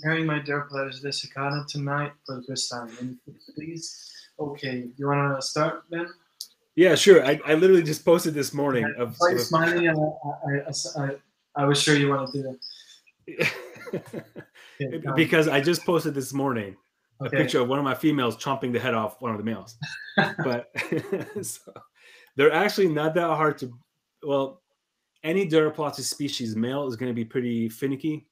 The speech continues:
Speaker 2: uh, and, and pretty sensitive to, uh,
Speaker 1: Yeah.
Speaker 2: uh, like, interference. So this includes the Duraplatis desiccata. So what, uh, you always wanna put the, uh,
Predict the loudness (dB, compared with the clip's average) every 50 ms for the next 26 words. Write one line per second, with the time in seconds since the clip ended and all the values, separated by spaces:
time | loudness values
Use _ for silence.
0 | _ _ _ _ _ _ _ -14 -10 -10 -10 -10 -10 -12 -10 -8 -8 -8 -8 -8
1 | -8 -8 -8 -8 -8 -6 -6 -4 -4 -4 -4 -4 -4 -6 -6 -6 -6 -6 -4 -4
2 | -2 -2 -2 -4 -4 -6 -8 -12 -16 _ _ _ _ -18 -18 -18 -20 -20 -20 _
3 | _ _ -20 -20 -20 -20 -20 -20 _ -18 -18 -14 -10 -6 -4 -4 -2 -2 -2 -2
4 | -2 -2 -6 -6 -2 2 2 2 2 0 -2 -8 -12 _ _ _ -4 -4 -2 -2
5 | -2 -2 0 2 2 2 2 4 4 4 4 4 2 0 -2 -2 -2 -4 -4 -4
6 | -6 -8 -8 -8 -8 -10 -12 -16 -10 -6 -4 -4 -4 -2 -2 -2 -2 -2 -6 -8
7 | -10 -10 -10 -8 -4 0 2 2 2 2 0 0 -2 -4 -4 -2 -2 -2 -2 -2
8 | -4 -2 0 0 0 -2 -4 _ _ _ _ _ _ _ _ _ -8 -4 -2 -2
9 | -2